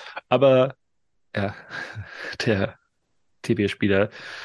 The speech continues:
hat danach wohl noch irgendwie eine Nachricht an Dennis Mast auf Instagram geschrieben und geschrieben, „Geh mal Bratwurst verkaufen, du hast mit Fußball nichts zu tun. Dein, dein,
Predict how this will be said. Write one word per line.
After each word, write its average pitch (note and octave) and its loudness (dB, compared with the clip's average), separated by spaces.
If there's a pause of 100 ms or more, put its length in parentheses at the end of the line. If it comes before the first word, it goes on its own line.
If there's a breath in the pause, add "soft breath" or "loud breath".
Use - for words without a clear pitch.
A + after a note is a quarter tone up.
(240 loud breath)
hat - 0
danach B2+ 2
wohl A#2+ 4
noch A2+ 0
irgendwie A2 2
eine G#2+ 0
Nachricht A2 0
an G#2 0
Dennis G2+ 0
Mast A2+ 0
auf A2 -4
Instagram G#2+ 0
geschrieben G#2 0
und G2 -6 (400 loud breath)
geschrieben, G#2 0
„Geh G#2 2
mal F#2+ 4
Bratwurst G#2 2
verkaufen, G#2+ 0
du - 2
hast F#2+ -2
mit - -4
Fußball G#2+ 0
nichts G2 -2
zu A#2 0
tun. B2+ 2 (600 loud breath)
Dein, G#2 2 (520)
dein, C3+ 4